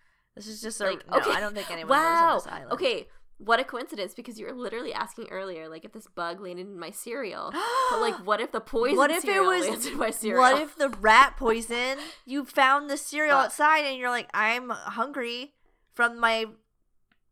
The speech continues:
Speaker 1: I, I'm out of Cliff Bars, and
Speaker 2: Yeah, and I've been climbing all fucking
Speaker 1: I've been
Speaker 2: day.
Speaker 1: on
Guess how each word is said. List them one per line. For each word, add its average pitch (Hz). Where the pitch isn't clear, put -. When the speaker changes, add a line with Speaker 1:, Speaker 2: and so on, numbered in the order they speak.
Speaker 1:
I, 214
I'm 214
out 269
of 220
Cliff 277
Bars, 196
and 208
Speaker 2:
Yeah, 151
and -
I've 196
been 214
climbing 233
all 233
fucking 233
Speaker 1:
I've 233
been 285
Speaker 2:
day. 302
Speaker 1:
on 254